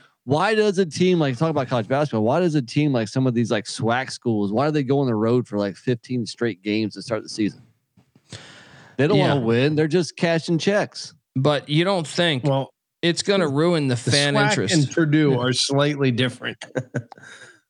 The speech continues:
Speaker 3: Uh,
Speaker 2: It's gonna ruin the
Speaker 3: yeah,
Speaker 2: fan
Speaker 3: it's
Speaker 2: interest.
Speaker 3: tough.
Speaker 2: Yeah.
Speaker 1: Well, true, but I mean, Purdue still packs it, you know, and I, I agree. I mean, it's not, i-, if I was a Purdue fan,
Speaker 2: No.
Speaker 1: it's not what I would want, but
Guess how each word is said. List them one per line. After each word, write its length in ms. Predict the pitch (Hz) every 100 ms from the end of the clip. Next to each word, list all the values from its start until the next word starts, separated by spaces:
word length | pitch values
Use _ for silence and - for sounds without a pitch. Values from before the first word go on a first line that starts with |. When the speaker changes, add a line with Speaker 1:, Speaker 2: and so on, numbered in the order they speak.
| _ -
Speaker 3:
Uh, 600 | 131 127 127 123 120 120 120
Speaker 2:
It's 160 | 151
gonna 240 | - 208 170
ruin 240 | 165 165
the 80 | 143
Speaker 3:
yeah, 100 | 151
Speaker 2:
fan 160 | 139 131
Speaker 3:
it's 120 | 175
Speaker 2:
interest. 220 | 156 156
Speaker 3:
tough. 220 | 302 139 349
Speaker 2:
Yeah. 220 | 170 95 - _ _ _ _ _ _ _ _ -
Speaker 1:
Well, 340 | 202 233 208
true, 360 | - 214 233 175
but 280 | 147 143
I 80 | 156
mean, 360 | 151 156 139 - -
Purdue 300 | 165 175 180
still 220 | 185 165
packs 400 | 147 165 180 165
it, 140 | 156 _ _ _ _ _ _ _ _
you 120 | 135 117
know, 200 | 120 131
and 140 | 131
I, 200 | 127 131 -
I 240 | 131 135
agree. 480 | 139 123 147 180 160
I 60 | 131
mean, 140 | 127
it's 120 | 120
not, 200 | 147 135 - _
i-, 140 | 147 139
if 180 | 156 131
I 160 | 135 147
was 220 | 156 139
a 80 | 139
Purdue 320 | 143 143 151
fan, 320 | 127 135 147
Speaker 2:
No. 40 | 151
Speaker 1:
it's 120 | -
not 260 | 127 135
what 160 | 131 123
I 120 | 127
would 180 | 127 110
want, 440 | 107 151 127 104 -
but 240 | 110 110